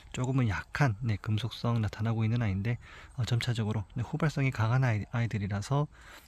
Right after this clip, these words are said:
조금 더, 네, 점차적으로, 어, 금속성 늘어날 것으로 보이는 아이들이고요.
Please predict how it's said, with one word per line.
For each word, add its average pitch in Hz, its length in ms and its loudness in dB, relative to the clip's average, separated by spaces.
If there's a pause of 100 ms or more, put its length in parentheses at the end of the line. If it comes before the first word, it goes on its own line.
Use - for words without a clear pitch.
(200)
조금 113 220 0
더, 104 240 -2
네, 117 100 -2
점차적으로, 110 580 -2
어, 107 140 -4
금속성 113 540 -2
늘어날 113 340 2
것으로 110 300 -6
보이는 113 340 0
아이들이고요. 107 600 0